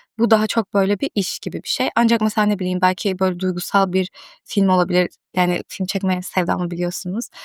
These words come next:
Veya işte haftada bir şu an şeye gidiyorum. Fizi-, physical theater diye bir şeye gidiyorum. İnanılmaz bayılıyorum. Çok hoşuma gidiyor. Ondan sonra Meissner teknik klaslarına gitmek, işte o bitirdiğim, Meissner bitirmiştim bir yıllık.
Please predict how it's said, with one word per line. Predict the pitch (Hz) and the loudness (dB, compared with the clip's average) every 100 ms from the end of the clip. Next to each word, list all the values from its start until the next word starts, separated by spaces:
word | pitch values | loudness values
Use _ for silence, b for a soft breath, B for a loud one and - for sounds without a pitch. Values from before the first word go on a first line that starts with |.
| B B B 202 | B B B 4
Veya | 202 202 | 4 4
işte | 190 - 214 202 196 190 | 0 2 4 4 0 0
haftada | 220 - 220 190 185 | 0 2 2 4 4
bir | 214 208 | 4 2
şu | - 220 | 2 4
an | 208 | 4
şeye | 214 202 196 | 4 2 0
gidiyorum. | 180 180 180 | 0 0 0
Fizi-, | 185 - 196 | -2 -4 -6
physical | - - 220 - 196 | -6 -2 0 0 -2
theater | 202 196 185 | -2 -2 0
diye | 190 180 | 0 0
bir | |
şeye | - 180 | -2 -4
gidiyorum. | 175 180 175 - | -2 -2 -2 -2
İnanılmaz | 185 180 180 180 175 165 | -2 0 0 -2 -4 -4
bayılıyorum. | 175 175 180 180 180 - B B B B B B B - | -4 -2 -2 -2 -2 -6 B B B B B B B -10
Çok | - 185 | -6 -4
hoşuma | - 202 | -2 0
gidiyor. | 196 185 202 190 - _ _ - | 0 2 4 4 2 _ _ 2
Ondan | 214 208 208 | 4 6 4
sonra | - 214 208 202 | 4 4 6 4
Meissner | 202 196 202 - 202 196 - | 4 2 0 0 2 0 -2
teknik | - 190 202 196 190 - - - _ | -6 -4 -2 0 -2 -6 -16 -18 _
klaslarına | - 196 190 - 196 190 | 0 2 2 2 2 2
gitmek, | 185 - 185 180 | -2 -2 -2 -2
işte | - - - | -6 -6 -6
o | - | -2
bitirdiğim, | 208 - 190 196 | -2 0 2 4
Meissner | 202 - 196 185 - _ _ _ - | 4 4 0 0 -8 _ _ _ -14
bitirmiştim | 180 - 175 170 - 180 | -10 -6 -4 -4 -4 -4
bir | 170 170 | -4 -4
yıllık. | 165 165 165 220 294 | -4 -6 -2 -2 -2